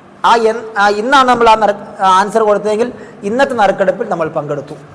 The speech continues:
അപ്പോൾ ഇന്നത്തെ നറുക്കെടുപ്പിൽ നമുക്ക് കിട്ടുമോ ഇല്ലയെന്ന് അറിയാൻ വേണ്ടി അതിൽ തന്നെ താഴെ എന്തുണ്ട്, ഈ ആപ്ലിക്കേഷൻ തന്നെ വിന്നേഴ്സ് എന്ന് കാണാം. ആ വിന്നേഴ്സ് തൊട്ട് നോക്കിയാൽ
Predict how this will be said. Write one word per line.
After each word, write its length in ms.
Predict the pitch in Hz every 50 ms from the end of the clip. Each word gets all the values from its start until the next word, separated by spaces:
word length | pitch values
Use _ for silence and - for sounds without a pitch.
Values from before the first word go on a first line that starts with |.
| - - - - - -
അപ്പോൾ 120 | - 147
ഇന്നത്തെ 200 | 147 165 180 180
നറുക്കെടുപ്പിൽ 420 | 190 180 170 180 185 185 185 190 190
നമുക്ക് 220 | 190 190 190 190 -
കിട്ടുമോ 280 | 170 - 190 190 196
ഇല്ലയെന്ന് 380 | 196 190 185 190 190 190 202 240 - - - - - - - - - -
അറിയാൻ 360 | 175 170 170 180 202 208 202
വേണ്ടി 320 | 190 185 185 180 226 - - -
അതിൽ 180 | 165 175 180 170 190
തന്നെ 180 | 185 190 214 214
താഴെ 280 | 202 185 185 190 196
എന്തുണ്ട്, 420 | 185 185 185 175 170 170 170 170 170 - - - - -
ഈ 40 | 143
ആപ്ലിക്കേഷൻ 600 | - 175 170 170 185 185 190 185 175 185 185 180
തന്നെ 180 | 185 190 208 220
വിന്നേഴ്സ് 640 | 196 165 170 165 170 180 185 190 175 - - - - 202
എന്ന് 140 | 170 175
കാണാം. 380 | 165 165 151 147 135 - - - - - - - - - -
ആ 80 | 165
വിന്നേഴ്സ് 480 | 165 160 170 170 175 190 190 190 - 196 196 196
തൊട്ട് 180 | 180 160 - 196
നോക്കിയാൽ 580 | 190 185 180 - 185 196 190 214 247 277 277